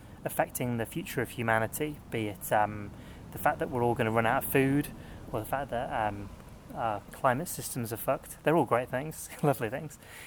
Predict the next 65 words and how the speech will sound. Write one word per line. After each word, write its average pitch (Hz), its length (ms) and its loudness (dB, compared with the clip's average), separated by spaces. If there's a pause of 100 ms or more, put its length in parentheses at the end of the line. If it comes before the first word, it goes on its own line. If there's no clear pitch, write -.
(120)
Um, 127 300 12
no, 123 100 10
they're, 147 160 10
they're, 190 140 4
but 156 100 4
it 170 60 8
was 160 120 6
just 185 160 4
all - 120 6
super - 340 2
interesting, 151 460 -4
and 131 120 0
the 131 40 4
way 143 160 6
he 135 120 -2
explained 127 540 0
it - 140 -2 (260)
in 127 80 -2
person 127 480 2
there, 127 280 2 (380)
and 123 120 -2
then 113 100 4
his 104 200 -6
book, 139 340 -4
which - 200 -10
I, 117 60 -4 (100)
I 139 80 -12
sort - 220 -10
of - 40 -20
bought, 131 360 -2
bought 117 280 -2
on 113 80 0
the 110 60 -2
way 107 160 4
out 135 140 2
of 110 60 -2
the 107 80 -4
room, 113 300 -2
they 113 60 -10
had 101 120 -8
a 101 40 -10
table 110 360 -6 (600)
selling 120 300 6
them, 120 160 4
um, 120 580 4
was 127 180 2
just - 380 -4
super 160 260 -2
clear 127 800 -2
and 131 160 -6
understandable 123 760 -2
and 113 120 0
relatable, 117 600 0
and 113 100 -2
I 120 80 -2
just 135 160 -8
loved - 240 0
it, 151 40 -2
and 139 120 -8
I 139 60 -6
just 120 180 -10
thought 135 120 -6
it 143 80 -8
was 117 100 -8
brilliant, 120 420 0